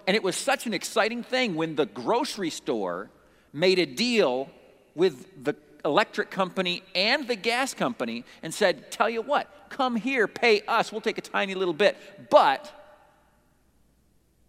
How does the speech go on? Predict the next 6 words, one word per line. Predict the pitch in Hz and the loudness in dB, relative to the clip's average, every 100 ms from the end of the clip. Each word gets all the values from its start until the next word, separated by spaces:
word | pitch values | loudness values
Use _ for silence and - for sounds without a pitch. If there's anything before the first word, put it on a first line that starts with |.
| _ _ _ | _ _ _
they'll | - 175 170 | -6 -4 -4
trust | - 175 - - | -2 -2 -2 -4
us | 131 107 - - - _ _ _ _ _ _ _ _ - | -4 -4 -8 -18 -20 _ _ _ _ _ _ _ _ -6
to, | 131 | -6
to | - - | -6 -10
deliver | 110 120 123 107 98 | -8 -4 -4 -4 -8